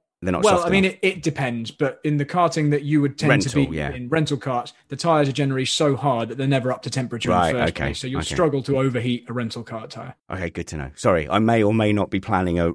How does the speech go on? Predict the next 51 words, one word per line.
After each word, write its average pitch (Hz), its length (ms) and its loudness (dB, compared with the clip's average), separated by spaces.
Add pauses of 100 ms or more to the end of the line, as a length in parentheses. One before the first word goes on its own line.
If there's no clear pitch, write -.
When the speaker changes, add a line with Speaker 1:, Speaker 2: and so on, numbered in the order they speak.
Speaker 1:
a 82 100 -4
rental 85 340 -2
kart 82 340 0 (160)
tournament, 73 520 -4
so 76 220 -2 (240)
that's - 220 -4
just - 160 -12
kinda 87 200 -4
<laughs> - 80 -4
going 196 160 0
through 262 180 -2
my 208 220 -2
head 294 220 0
right 226 180 -6
now. 262 220 -4 (240)
Uh, 202 140 4
when 202 180 2
you 202 60 -4
were 202 40 -4
saying 185 180 2
we 180 80 2
should 170 200 -8
talk 160 180 2
about 143 220 4
F 123 220 0
one, 98 340 2 (220)
uh, 123 80 2
we 123 80 -2
should 120 140 -6
get - 160 2
to 113 80 0
it 85 60 2
now 101 320 4
'cause 104 200 -6
we're, 92 180 4
we're 95 160 2
running 92 320 2
out 85 140 0
of 73 80 -6
time. 82 420 -2 (360)
Um, 90 400 -2 (100)
and 104 240 2
next - 320 -2
week, 92 260 0
I 80 80 -4
wanna 85 240 0
talk - 220 -6
about 82 200 -2
Lap 82 220 0
One 85 180 -2
heroes, 82 560 0